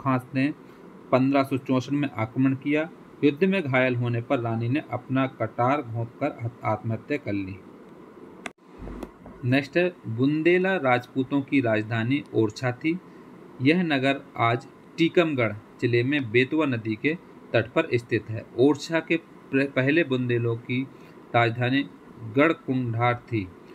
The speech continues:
लेकिन पन्द्रह सौ इकतीस में राजा रुद्र प्रताप ने राजधानी के, को ओरछा स्थानांतरित किया। बाद में सत्रह सौ अड़तीस में बुंदेलों ने अपनी राजधानी ओरछा से टीकमगढ़ स्थानांतरित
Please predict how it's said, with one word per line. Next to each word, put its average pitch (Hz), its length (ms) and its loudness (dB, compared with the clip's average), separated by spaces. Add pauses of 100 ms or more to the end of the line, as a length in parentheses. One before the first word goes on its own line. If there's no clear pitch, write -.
(220)
लेकिन 120 240 4
पन्द्रह 120 420 0
सौ - 200 -4
इकतीस 175 440 0
में 175 160 2
राजा 117 420 2
रुद्र 139 340 0
प्रताप 117 500 -2
ने 127 120 0
राजधानी 113 640 -2
के, 135 180 0
को - 500 -4
ओरछा 123 420 0
स्थानांतरित 127 500 -4
किया। 143 320 0 (500)
बाद 117 260 4
में 131 120 -2
सत्रह 120 420 -2
सौ 117 120 -4
अड़तीस 120 480 0
में 156 180 -2
बुंदेलों 120 460 0
ने 135 180 0 (100)
अपनी 156 360 0
राजधानी 117 480 0 (100)
ओरछा 113 360 0
से - 120 -10
टीकमगढ़ 113 560 -4 (100)
स्थानांतरित 113 540 -4